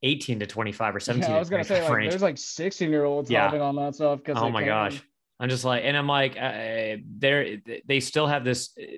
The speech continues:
Speaker 1: they're still thinking about it in terms of when it first came out, which is, like, everybody thinking that it's safe and it's fine. And it's
Speaker 2: Yeah.
Speaker 1: absolutely, like, it's absolutely, it's actually, I think Greg was saying it's worse than, um, testosterone or, um, and steroids.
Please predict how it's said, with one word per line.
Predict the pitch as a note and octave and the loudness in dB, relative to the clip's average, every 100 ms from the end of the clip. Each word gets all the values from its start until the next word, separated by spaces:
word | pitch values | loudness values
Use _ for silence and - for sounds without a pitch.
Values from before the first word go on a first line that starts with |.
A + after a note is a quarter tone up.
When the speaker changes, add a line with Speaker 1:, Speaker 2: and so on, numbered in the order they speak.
| - | 0
Speaker 1:
they're | D3 C#3+ | 2 2
still | - D#3 F3 | 2 2 2
thinking | F3 - C#3 C#3+ D3 | 0 -4 -4 -4 -4
about | B2+ C#3+ C#3+ | 0 2 2
it | C#3+ A#2+ | 0 -2
in | B2 | -6
terms | A#2+ B2+ B2 | -4 -4 -2
of | A2+ | -2
when | A2 A#2 | -2 -4
it | - | -4
first | A#2+ A2+ - | -4 -4 -4
came | A2 G#2+ | -4 0
out, | A2 G2+ | 0 -2
which | G2 | -6
is, | G#2 | -4
like, | G#2 G#2 A2+ | -4 -2 -2
everybody | A#2+ A#2 G#2+ | -2 -2 -4
thinking | - A#2 A2+ A2 | -6 -6 -4 -4
that | G#2+ G2 | -4 -6
it's | F2 | -8
safe | - - C3 G#2+ G2+ G#2+ | -6 0 2 0 -2 -6
and | G#2 | -10
it's | F#2+ - | -10 -4
fine. | A#2+ A#2 G2+ F#2+ | 0 2 0 -4
And | G2 | -10
it's | G2+ - - G2 | -12 -8 -2 0
Speaker 2:
Yeah. | G#2+ B2 - | 0 -4 -4
Speaker 1:
absolutely, | G#2+ A2 G2 G3+ | -4 -4 -4 -2
like, | G2+ G2 - | -2 -2 -2
it's | A#2 - | -8 -2
absolutely, | A#2+ C3 - B2 A#2 | 0 0 -2 -4 -4
it's | B2 | -2
actually, | C3+ C#3 E3+ A#2+ | -2 -2 -2 -2
I | G2 | -4
think | - - F3+ - | -8 -4 -4 -4
Greg | - C3 G#3 | -2 0 2
was | G3 - | 0 0
saying | A2+ A2 | 0 0
it's | A2 G#2 | -4 -8
worse | F#2 G#2+ D#3+ F3 - | -4 0 0 -2 -6
than, | A2 G2+ G2 | -8 -8 -8
um, | A2+ G#2 G2 F#2+ F2+ _ - - _ | -4 -2 -4 -8 -14 _ -14 -14 _
testosterone | - B2 B2+ D#3 - A#2 F#2+ F2+ - - | -6 -4 0 0 -2 -4 -4 -8 -12 -6
or, | A2 G#2 G#2 | -4 -2 -2
um, | A2 G2+ F#2+ F#2+ - | -2 -2 -4 -8 -8
and | A2 | -8
steroids. | - B2 D3+ G2 F#2 | -2 0 2 0 -4